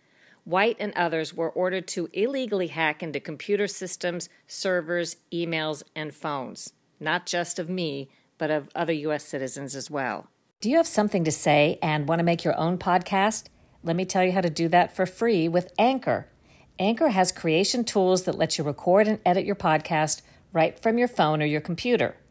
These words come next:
You can even add any song from Spotify directly to your episodes. Anchor will distribute your podcast for you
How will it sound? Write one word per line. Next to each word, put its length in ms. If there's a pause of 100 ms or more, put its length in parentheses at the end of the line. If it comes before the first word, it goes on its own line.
(220)
You 120
can 220
even 240
add 280
any 200
song 380
from 140
Spotify 580
directly 400
to 120
your 180
episodes. 680 (500)
Anchor 320
will 100
distribute 480
your 120
podcast 580
for 200
you 280